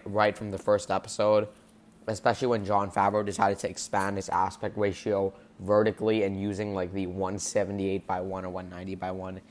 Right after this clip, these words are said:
instead of using the traditional Star Wars two forty by one aspect ratio, which will give you those black bars. He changed that up, and it was really cool to kind of really show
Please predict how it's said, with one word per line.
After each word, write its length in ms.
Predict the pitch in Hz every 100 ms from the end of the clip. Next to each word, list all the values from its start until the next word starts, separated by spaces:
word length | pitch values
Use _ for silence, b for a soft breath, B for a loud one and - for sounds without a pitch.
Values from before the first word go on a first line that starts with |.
| B B
instead 300 | 113 107 151
of 60 | 139
using 320 | 120 117 120
the 160 | 107 101
traditional 640 | - 110 101 - 107 101
Star 360 | 98 - 104 101
Wars 560 | 98 98 101 95 - - B B B B - - -
two 220 | - 120
forty 320 | 101 110 107
by 220 | 104 101 101
one 560 | 98 92 90 95 92 - - 85
aspect 360 | 98 - 95
ratio, 400 | 95 95 90 95
which 160 | 90 -
will 100 | 92
give 140 | 92
you 60 | 92
those 180 | 90 87
black 320 | - 87 -
bars. 240 | 87 92
He 120 | -
changed 340 | 110 147 151 110
that 180 | 104 101
up, 160 | 98
and 80 | 104
it 40 |
was 100 | 101
really 180 | 104 107
cool 240 | 104 98 95
to 80 |
kind 220 | - 107 98
of 100 | 87
really 200 | 98 101
show 360 | - 95 95